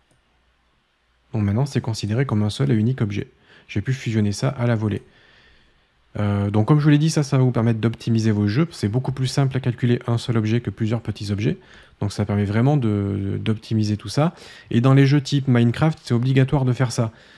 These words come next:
Parce que chaque bloc que vous pouvez créer dans Minecraft, en fait, il est collé au reste du monde. C'est pas plein de petits objets, ça serait trop complexe à calculer.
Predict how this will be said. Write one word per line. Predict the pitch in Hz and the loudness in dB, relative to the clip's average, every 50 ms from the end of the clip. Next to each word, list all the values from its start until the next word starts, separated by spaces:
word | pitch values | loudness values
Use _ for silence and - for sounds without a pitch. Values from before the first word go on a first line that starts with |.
| - _ - | -20 _ -6
Parce | - 107 - | -6 -6 -4
que | - 110 | -4 -4
chaque | 98 - - 143 139 127 | -2 0 0 0 0 0
bloc | 120 117 127 135 131 131 - - - | 0 2 4 4 4 4 2 -6 -6
que | - 110 | -4 -2
vous | 101 104 110 | -2 -2 -4
pouvez | 110 - 113 113 104 | -6 -4 -2 -2 -2
créer | - - - 117 | -2 -2 -2 -2
dans | 104 104 104 | 0 0 0
Minecraft, | 101 101 101 101 - 143 160 160 - - - - | 0 0 -2 0 0 0 0 0 -4 -10 -16 -10
en | 101 101 | -10 -6
fait, | - - 147 151 - - - _ - | -2 -2 -2 -2 -2 -8 -20 _ -4
il | 101 107 104 | -2 0 0
est | 101 98 | 0 0
collé | - - 139 139 143 143 160 170 170 165 - _ _ _ _ - - | 2 4 4 6 6 6 6 4 2 0 -8 _ _ _ _ -12 -6
au | 120 107 104 | -2 -2 0
reste | 104 123 139 135 - - | 2 2 2 2 0 -4
du | 110 107 110 | -4 -2 2
monde. | 117 131 139 139 123 101 95 92 _ _ _ _ _ - _ _ | 4 4 4 4 2 0 -2 -6 _ _ _ _ _ -20 _ _
C'est | - - 117 101 | -8 -4 -2 2
pas | 139 139 139 | 2 2 2
plein | 135 - 135 139 143 143 | 2 2 2 2 4 4
de | 131 117 | 2 0
petits | 110 - - 113 117 | 0 -2 -2 0 0
objets, | 117 117 120 127 123 | 2 2 2 0 0
ça | 120 - 107 | -2 -6 -8
serait | - - 110 | -6 -4 -4
trop | 101 139 139 123 | -4 -4 -4 -4
complexe | - 135 131 120 131 131 131 - | 0 0 0 2 2 0 0 -2
à | 104 | -4
calculer. | 101 104 98 101 - - - - | -4 -4 -6 -4 -4 -4 -6 -6